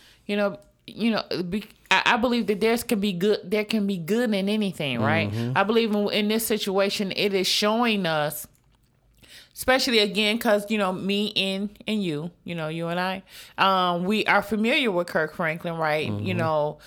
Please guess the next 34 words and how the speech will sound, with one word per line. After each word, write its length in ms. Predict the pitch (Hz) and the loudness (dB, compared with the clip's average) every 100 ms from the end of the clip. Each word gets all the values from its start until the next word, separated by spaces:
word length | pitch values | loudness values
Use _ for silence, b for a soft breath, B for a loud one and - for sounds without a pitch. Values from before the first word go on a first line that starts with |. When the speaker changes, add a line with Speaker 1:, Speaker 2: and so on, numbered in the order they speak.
| B B | B B
Speaker 1:
um, 560 | 147 156 147 147 143 139 | -4 -2 0 -2 -4 -6
him 380 | 147 185 165 160 | -4 -2 -2 -2
being 380 | 175 165 156 - | -4 -2 -4 -4
in 280 | 151 156 151 | -4 -4 -4
gospel 540 | 151 143 143 - 160 | -2 -2 -4 -4 -4
music, 680 | 156 151 143 147 139 110 107 | -2 -4 -4 -4 -4 -4 -4
Speaker 2:
Mm-hmm. 200 | 113 117 - | -4 -6 -4
Speaker 1:
and 320 | 165 165 160 | -2 0 -2
we 200 | 180 180 | -2 0
are 340 | 175 160 151 - | 2 4 2 2
aware 560 | 165 160 175 165 160 - | -2 2 2 4 4 2
of 160 | 151 160 | 0 -2
how 580 | 190 175 160 156 147 - | -2 2 2 2 2 -2
the 220 | 175 175 | -6 -4
Christian 520 | 165 - 180 - 170 170 | -4 -4 -4 -4 -6 -6
community 720 | 180 156 160 156 151 147 - | -6 -6 -6 -6 -6 -6 -2
operates, 840 | 131 143 156 151 147 139 - - - | -2 -2 -4 -2 0 0 -2 -8 -6
you 80 | |
know, 220 | 170 147 143 | -4 -2 -2
for 60 | |
Speaker 2:
Mm-hmm. 100 | 117 | -2
Speaker 1:
the 60 | 156 | -4
most 380 | 156 151 151 - | -2 -4 -4 -8
part, 360 | 156 147 151 | -2 0 0
Speaker 2:
Mm-hmm. 460 | - 110 104 113 127 | -4 -6 -6 -6 -2
Speaker 1:
uh, 240 | 165 156 | 0 0
especially 400 | 151 - 170 175 | -2 -2 -4 -2
in 80 | 165 | -4
the 80 | 160 | -4
Black 320 | 160 156 156 | -2 -2 -2
and 140 | 165 156 | -4 -2
brown 320 | 151 143 147 | 0 0 -2
communities. 800 | 165 165 156 151 143 139 113 107 | -8 -6 -6 -6 -6 -6 -4 -4
Speaker 2:
Mm-hmm. 180 | 110 | -4